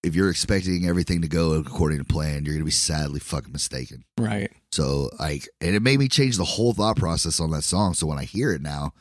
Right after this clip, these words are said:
Speaker 1: it's much more calming than it used to be.
Speaker 2: Mm-hmm.
Speaker 1: It used to be just kinda like one of those songs that I'd listen to when I was stoned, you know?
Speaker 2: Yeah, yeah, yeah.
Speaker 1: Like, you know, just a good vibe to it. But, like, now it's kinda like a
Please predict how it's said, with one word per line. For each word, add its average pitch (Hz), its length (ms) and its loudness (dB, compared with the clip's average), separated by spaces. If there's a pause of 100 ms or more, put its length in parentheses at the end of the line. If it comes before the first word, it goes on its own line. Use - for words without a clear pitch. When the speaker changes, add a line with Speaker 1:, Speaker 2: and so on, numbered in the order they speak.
(420)
Speaker 1:
it's 90 160 -4
much 110 180 0
more 101 140 2
calming 80 680 -2 (260)
than 82 120 0
it 78 80 -4
used 101 240 2
to 73 80 -6
be. 69 340 -8
Speaker 2:
Mm-hmm. 127 360 4
Speaker 1:
It 123 100 0
used 156 180 4
to 95 80 0
be 87 160 2
just 85 200 -2
kinda 90 180 0
like 87 180 0
one 90 120 2
of 87 80 2
those 85 100 2
songs 92 300 0
that 85 60 -2
I'd 82 120 -4
listen 90 240 -2
to 90 160 -2
when 82 80 0
I 80 60 -2
was 78 100 -2
stoned, 82 400 0
you 73 80 -4
know? 80 220 0 (240)
Speaker 2:
Yeah, 113 140 2
yeah, 104 180 -2
yeah. 107 80 -2
Speaker 1:
Like, 80 280 0
you 80 80 0
know, 76 160 0
just 71 220 -4
a 71 60 -6
good 76 220 -2
vibe 82 380 0
to 76 200 0
it. 64 100 -6
But, 71 140 -2
like, 69 240 -4
now 92 320 2
it's 76 120 -4
kinda 82 220 -2
like 76 240 -4
a 73 80 -6